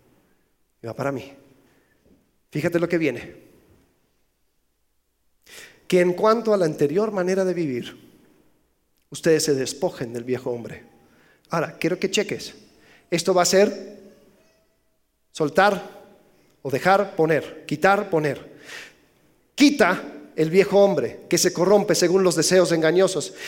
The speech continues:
y sean renovados en el espíritu de su mente y se vistan del nuevo hombre,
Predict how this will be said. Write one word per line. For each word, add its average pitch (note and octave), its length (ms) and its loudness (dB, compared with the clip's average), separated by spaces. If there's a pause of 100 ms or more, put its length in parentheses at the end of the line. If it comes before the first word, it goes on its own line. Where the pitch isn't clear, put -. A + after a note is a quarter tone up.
(100)
y F#3 60 -6
sean B3 260 4
renovados A#3 480 6
en A3 80 4
el G3+ 100 4
espíritu A#3 480 2
de G#3 100 8
su G#3 100 2
mente G3 420 4 (200)
y A#3 160 4
se A3 240 6
vistan C#4 760 4 (1400)
del A#3 240 4
nuevo B3+ 280 10
hombre, G3 540 2